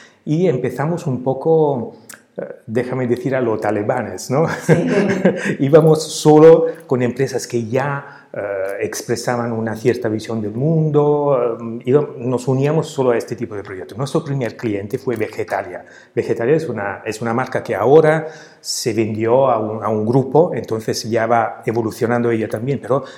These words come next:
Speaker 1: en su momento, cuando la cogimos nosotros, era una empresa fundamentalmente espiritual, era una empresa que tenía un mensaje que era trascenden-, totalmente trascendente y necesitaba saber comunicar esa cosa. Íbamos a este tipo de empresas y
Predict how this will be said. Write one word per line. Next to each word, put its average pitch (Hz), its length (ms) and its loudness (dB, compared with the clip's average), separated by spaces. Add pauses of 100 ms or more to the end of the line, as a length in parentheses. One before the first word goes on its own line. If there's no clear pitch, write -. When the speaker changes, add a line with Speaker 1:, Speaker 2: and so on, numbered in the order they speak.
(120)
Speaker 1:
en 113 120 -2
su - 160 -2
momento, 143 420 0
cuando 113 260 -2
la 107 140 -4
cogimos 127 400 -4
nosotros, 127 320 -4
era 120 100 -2
una 147 140 -4
empresa 143 580 -4
fundamentalmente 127 840 -4
espiritual, 110 840 -4 (160)
era 117 120 -10
una 123 120 -6
empresa 123 380 -4
que 131 160 -4
tenía 127 420 -4 (280)
un 113 180 -4
mensaje 113 680 -2
que 107 380 -6
era 127 280 -2
trascenden-, 113 680 -4
totalmente 123 480 -2
trascendente 92 680 -12 (160)
y 113 100 -6
necesitaba 113 560 -2
saber 110 280 -4
comunicar 101 440 -6
esa 92 180 -10
cosa. - 280 -16 (440)
Íbamos 143 400 0
a 123 60 4
este 120 200 0
tipo 113 220 -4
de 151 80 0
empresas 170 540 -2 (340)
y 147 260 0